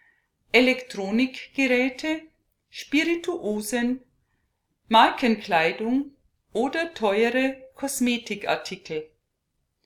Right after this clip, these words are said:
Natürlich tun Einzelhändler alles, um sich zu schützen.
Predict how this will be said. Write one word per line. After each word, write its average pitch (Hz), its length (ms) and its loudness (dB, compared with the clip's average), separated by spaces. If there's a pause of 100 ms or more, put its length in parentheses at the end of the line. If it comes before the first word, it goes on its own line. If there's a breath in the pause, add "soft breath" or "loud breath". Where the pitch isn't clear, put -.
(840)
Natürlich 269 880 0 (220)
tun 254 300 4
Einzelhändler 226 1000 2
alles, 214 680 0
um 226 180 2
sich - 360 -6
zu 285 120 -6
schützen. 147 640 -8